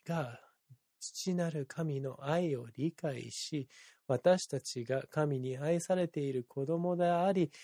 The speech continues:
私たちは神の愛の中に安泰だということを分からせてくださいます。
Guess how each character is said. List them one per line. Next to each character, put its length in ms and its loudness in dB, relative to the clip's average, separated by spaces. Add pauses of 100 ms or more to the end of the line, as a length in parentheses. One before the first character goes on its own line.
(180)
私 380 6
た 160 2
ち 160 -6
は 140 0
神 340 2
の 260 -2
愛 180 4
の 160 0
中 360 0
に 240 -6
安 240 2
泰 220 4
だ 140 2
と 140 -4
い 120 -2
う 40 -6
こ 120 -4
と 240 4
を 60 0
分 200 -2
か 140 -4
ら 120 -4
せ 160 -8
て 160 -16
く 160 -18
だ 160 -12
さ 200 -12
い 200 -16
ま 160 -2
す。 240 -14